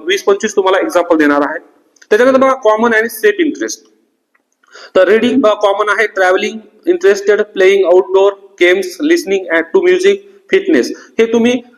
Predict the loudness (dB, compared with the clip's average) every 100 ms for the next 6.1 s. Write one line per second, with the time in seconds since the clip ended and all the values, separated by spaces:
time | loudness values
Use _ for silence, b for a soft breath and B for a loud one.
0 | _ -10 -4 0 0 -2 -2 -2 2 2
1 | 0 -6 -2 0 2 0 0 0 0 0
2 | -2 -2 -6 -6 B B -2 2 2 4
3 | 4 2 2 0 0 -2 -2 0 0 0
4 | 0 -2 -4 -18 _ _ 0 0 2 0
5 | 2 0 2 0 -2 -2 0 0 -2 0